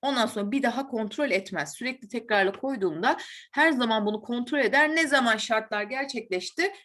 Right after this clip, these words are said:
hemen işlemleri yapmaya başlar. Şimdi onun için, e,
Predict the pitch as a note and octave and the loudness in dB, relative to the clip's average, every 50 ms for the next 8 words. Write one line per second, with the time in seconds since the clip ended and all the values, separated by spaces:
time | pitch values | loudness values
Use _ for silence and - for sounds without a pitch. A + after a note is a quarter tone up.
0 | - - - E4 D4 A#3 A#3+ C#4+ E4 F#4 - _ _ - D4 D4 - - B3 A3 | -6 0 2 4 6 6 6 4 4 0 -4 _ _ -4 -2 -2 0 0 0 0
1 | G#3 G3+ G3+ G3 A#3+ C4 B3 - - G#3 A#3+ D4+ C4+ G#3+ G#3+ F#3+ G3+ - - C#3+ | 0 0 -2 -2 -2 -2 -4 -4 -6 -6 -4 -2 0 0 0 0 -2 -2 -2 -2
2 | B2 - - _ _ - - - - - _ _ _ - - - E4+ E4 E4+ - | -2 -2 -4 _ _ -20 -20 -20 -20 -20 _ _ _ -4 -2 0 2 2 2 2
3 | B3 D#4+ F4 F4+ F4 - - - F4 F4+ F#4 F#4 - _ _ _ - A3+ A3+ A3+ | 2 2 2 2 0 0 0 -2 -2 -2 -4 -6 -12 _ _ _ 0 2 4 4
4 | A3+ A3+ A3+ A3+ A3+ A3+ A3 A3 A3 G#3+ - - - | 4 4 2 2 2 4 4 6 6 6 4 2 -2